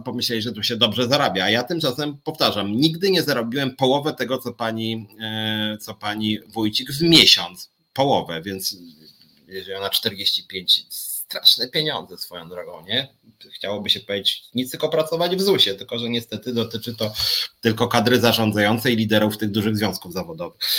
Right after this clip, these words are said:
Więc tutaj są rzeczywiście patologie, na które odpowiedzią moim zdaniem kluczową jest po prostu jawność. Daleko posunięta jawność płac.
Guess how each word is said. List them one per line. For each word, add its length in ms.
Więc 240
tutaj 280
są 200
rzeczywiście 440
patologie, 600
na 120
które 260
odpowiedzią 680
moim 300
zdaniem 280
kluczową 380
jest 160
po 80
prostu 380
jawność. 720
Daleko 380
posunięta 560
jawność 360
płac. 300